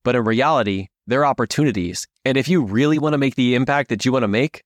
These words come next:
you're gonna have disagreements. You're gonna have opportunities that do come up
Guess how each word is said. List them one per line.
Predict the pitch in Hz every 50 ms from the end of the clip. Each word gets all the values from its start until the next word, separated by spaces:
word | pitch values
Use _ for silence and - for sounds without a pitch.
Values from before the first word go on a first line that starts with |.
| _ _ _ -
you're | - 120 117
gonna | - 147 147 147 139
have | 120 139 131 123 113
disagreements. | 120 107 - 117 101 113 120 120 113 98 85 - -
You're | 117 117
gonna | 135 135 127
have | 113 135 135 123
opportunities | 123 120 110 120 107 - 135 139 139 135 120 113 98 101
that | 113 101 80 -
do | 135 143 131
come | - - - 135 113
up | 113 131 190 -